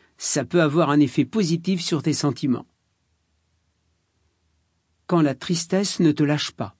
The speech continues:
Il y a des matins, soupire Ryan,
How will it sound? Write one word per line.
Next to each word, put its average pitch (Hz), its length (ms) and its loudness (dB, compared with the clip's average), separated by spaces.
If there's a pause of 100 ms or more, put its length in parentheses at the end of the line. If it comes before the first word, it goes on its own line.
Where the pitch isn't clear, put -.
(1400)
Il 196 120 2
y 233 60 6
a 214 40 6
des 196 100 4
matins, 190 480 4
soupire 135 720 -2
Ryan, 127 640 0